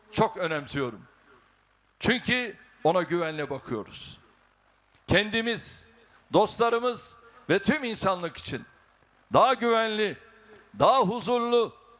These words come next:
daha adil bir dünya kurmanın mücadelesini yürütüyoruz.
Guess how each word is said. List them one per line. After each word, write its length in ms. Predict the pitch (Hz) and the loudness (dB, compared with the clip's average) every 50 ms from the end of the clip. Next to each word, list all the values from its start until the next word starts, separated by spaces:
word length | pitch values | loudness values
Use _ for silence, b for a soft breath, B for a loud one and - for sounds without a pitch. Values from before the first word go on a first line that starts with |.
| - - 226 | -20 -8 -2
daha 420 | 127 143 190 269 285 262 247 247 254 | 2 2 2 2 2 0 0 0 0
adil 380 | 247 - - 302 339 311 262 | 0 -2 -2 -2 -2 -2 -4
bir 220 | 254 254 247 233 175 | -4 -4 -4 -4 -4
dünya 360 | 226 240 240 233 240 226 220 | -4 -2 0 2 2 2 0
kurmanın 560 | 220 - 202 240 233 220 226 226 233 247 233 | 0 -2 -4 -4 -2 0 0 0 0 -2 -4
mücadelesini 840 | 220 214 208 160 202 214 208 202 202 208 196 196 156 - - 190 190 | -6 -6 -2 2 2 2 4 2 0 -4 -4 -4 -6 -6 -8 -6 -4
yürütüyoruz. 840 | 175 165 160 147 127 - 131 123 113 95 82 - - - - - - | -4 -4 -4 -6 -8 -8 -6 -6 -6 -8 -10 -14 -18 -18 -20 -20 -20